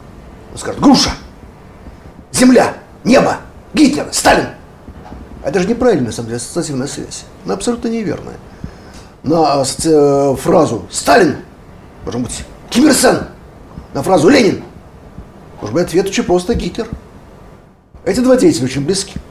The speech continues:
Это революционеры, которые разрушали прежний существующий мир. И это самое главное у них. Причем я бы сказал даже, что Гитлер был скромнее в этом отношении.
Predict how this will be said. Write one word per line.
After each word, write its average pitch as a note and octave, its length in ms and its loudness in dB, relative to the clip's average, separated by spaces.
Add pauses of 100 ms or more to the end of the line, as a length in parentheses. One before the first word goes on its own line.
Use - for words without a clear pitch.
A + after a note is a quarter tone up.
(680)
Это A3+ 160 0
революционеры, G3+ 1080 2
которые G3 340 2
разрушали D#3+ 760 2 (100)
прежний F#3+ 500 -2 (260)
существующий E3 960 -4
мир. D3+ 220 -8 (1120)
И D3+ 60 -2
это F3+ 120 0
самое G3 340 2
главное C#3+ 600 2
у - 140 -14
них. - 100 -20 (640)
Причем F3 440 2
я F3+ 120 4
бы F3+ 100 0
сказал F3+ 260 2
даже, D#3+ 160 2
что D#3 140 -2
Гитлер A3 340 0
был D#3+ 160 0
скромнее B3 580 0
в A2+ 40 -2
этом G#2+ 180 -8
отношении. - 560 -10